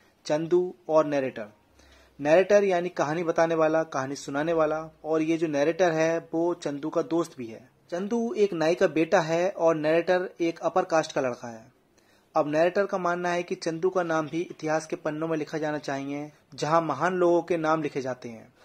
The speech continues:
और नैरेटर का यह मानना इसलिए भी है क्योंकि नैरेटर चंदू को बहुत ज़्यादा माइंडेड समझता है, क्योंकि चंदू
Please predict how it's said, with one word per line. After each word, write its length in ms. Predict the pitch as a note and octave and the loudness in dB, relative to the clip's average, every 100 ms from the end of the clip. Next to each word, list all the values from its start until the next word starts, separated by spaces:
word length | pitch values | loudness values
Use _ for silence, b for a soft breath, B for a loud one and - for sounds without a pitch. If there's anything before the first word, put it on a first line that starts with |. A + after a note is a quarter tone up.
| b | b
और 160 | E3 F3 | 6 8
नैरेटर 440 | D#3+ E3+ F3+ G3 | 8 6 6 2
का 120 | F#3+ F#3+ | 4 2
यह 160 | F#3 | 4
मानना 300 | F3 E3+ F3+ F3+ | 2 2 0 -2
इसलिए 360 | - F#3+ G3 | -4 2 4
भी 120 | F3+ E3 | 4 2
है 240 | D#3 D#3+ | 0 -2
क्योंकि 460 | - E3 D#3+ F#3+ F3 | -2 -6 -4 -4 0
नैरेटर 380 | D#3+ F3 F3 | 2 2 2
चंदू 340 | F3+ E3 D#3+ D#3+ | -4 -4 -4 -4
को 140 | F3+ | -4
बहुत 300 | C#3 C#3+ E3+ | -4 -4 -2
ज़्यादा 240 | D#3 D3+ D3+ | 0 0 0
माइंडेड 340 | C#3 C#3+ D#3+ | -4 -4 -6
समझता 480 | - B2+ - A#2+ A2+ | -6 -10 -10 -12 -14
है, 120 | A#2 _ _ _ b b b b _ | -16 _ _ _ b b b b _
क्योंकि 260 | E3 D#3+ F3+ | -2 -2 -4
चंदू 680 | F3 E3 E3 G3 G3+ G3+ | -2 -2 2 2 2 -2